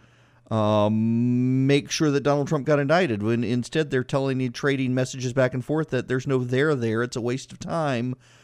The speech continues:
Why do it, um, other than being compelled by superiors to help out? Um, y'all, this isn't starting to add up a-, as a grand conspiracy.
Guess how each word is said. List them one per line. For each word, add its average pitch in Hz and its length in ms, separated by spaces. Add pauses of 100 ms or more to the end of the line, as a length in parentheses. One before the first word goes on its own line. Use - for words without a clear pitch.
(460)
Why 120 320
do 139 260
it, - 460
um, 98 560 (500)
other 110 220
than 110 220
being 113 240
compelled 107 480
by 104 100
superiors 107 680
to 95 100
help 85 240
out? - 340 (220)
Um, 104 360 (400)
y'all, 185 200
this 196 200
isn't 240 280
starting 196 380
to 175 80
add 165 200
up 170 200
a-, 147 200
as 131 140
a 139 100
grand 143 520
conspiracy. 151 1080